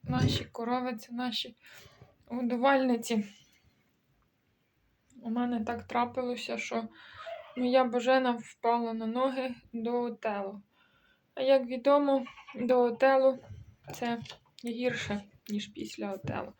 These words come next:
Але я маю надію, що все буде добре. Да, Божена? Моя хороша, да?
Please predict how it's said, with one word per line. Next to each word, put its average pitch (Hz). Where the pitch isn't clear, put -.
Але 269
я 269
маю 262
надію, 254
що 226
все 247
буде 226
добре. 214
Да, 233
Божена? 262
Моя 240
хороша, 226
да? 233